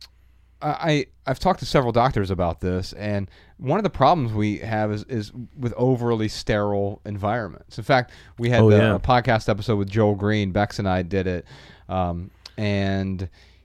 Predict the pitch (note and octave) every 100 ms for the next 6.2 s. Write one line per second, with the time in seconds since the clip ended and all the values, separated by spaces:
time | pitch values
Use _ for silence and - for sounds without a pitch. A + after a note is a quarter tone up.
0 | _ _ _ - B2+ C3 C#3 B2 - B2
1 | G2+ G#2 - G2+ G2 G2+ F2+ F#2+ F2 F2
2 | - G#2+ G2+ F#2+ F#2 F2+ F2 - - -
3 | _ _ G2 F2+ - G2 A#2+ C3 A#2+ B2
4 | - B2+ B2 C3+ C#3+ B2 A#2 G#2+ G2+ -
5 | - - - - - - C#3+ D3 D3 D3
6 | D3+